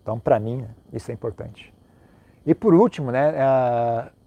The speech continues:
não fique apegado a pensamento, isso também eu já falei antes, né? Mas fique atento a essa história, você cria uma linha de raciocínio e aí se apaixona por ela, né? E aquilo prende você, né? Você fica preso pelo seu apego, né? E aquilo leva a muitos problemas também, né?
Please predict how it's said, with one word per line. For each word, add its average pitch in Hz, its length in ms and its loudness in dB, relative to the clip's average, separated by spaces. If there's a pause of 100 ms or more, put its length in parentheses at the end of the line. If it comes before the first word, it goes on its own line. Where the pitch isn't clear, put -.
(300)
não 147 240 0
fique 196 240 2
apegado 147 540 6
a 120 80 0
pensamento, 135 460 -4
isso - 80 -14
também 170 180 -6
eu 151 60 -4
já 123 100 -4
falei 110 300 -4
antes, 104 240 -6
né? 113 180 -12 (460)
Mas 120 160 2
fique 220 200 2
atento 185 380 6
a 160 40 8
essa 156 120 0
história, 135 420 2
você 123 220 -2 (180)
cria 165 240 2
uma 165 140 8
linha 147 120 4
de 127 40 -2
raciocínio 165 800 -4 (560)
e 113 100 -2
aí 127 100 4
se - 140 0
apaixona 143 500 2
por 123 200 -4
ela, 110 300 0
né? 110 160 -16 (380)
E 120 120 -2
aquilo 139 340 2
prende 156 500 4
você, 110 300 -4
né? 113 80 -8
Você 135 140 -12
fica - 240 -4
preso 143 480 2
pelo 127 180 -4
seu 139 160 -4
apego, 135 400 -4 (320)
né? - 80 -20 (840)
E 110 100 -4
aquilo 120 340 -4
leva 123 280 4
a - 20 -4
muitos 131 260 -6
problemas 135 440 -2
também, - 280 -14
né? - 140 -20